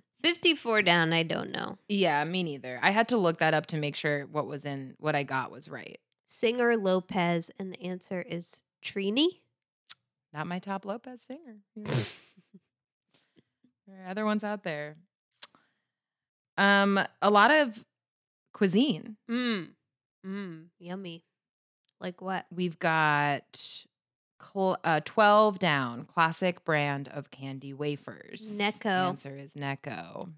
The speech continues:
Speaker 2: Not good.
Speaker 1: <laughs> I was gonna ask you if you understood thirty-four down.
Speaker 2: Yeah.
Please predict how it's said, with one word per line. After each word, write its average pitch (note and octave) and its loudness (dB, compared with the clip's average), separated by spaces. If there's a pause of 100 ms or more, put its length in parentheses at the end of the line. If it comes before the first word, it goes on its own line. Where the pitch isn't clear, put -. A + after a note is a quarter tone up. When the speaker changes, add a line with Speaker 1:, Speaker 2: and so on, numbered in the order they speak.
(600)
Speaker 2:
Not D3 -4
good. E3 6 (320)
Speaker 1:
<laughs> B3 6 (1120)
I A3+ 8
was E4 6
gonna F4+ 4
ask B3+ 2
you C#4 2
if B3 -10
you A3+ -4
understood F#3+ 2 (340)
thirty-four F#3 2
down. G3+ 2 (160)
Speaker 2:
Yeah. G#3+ 2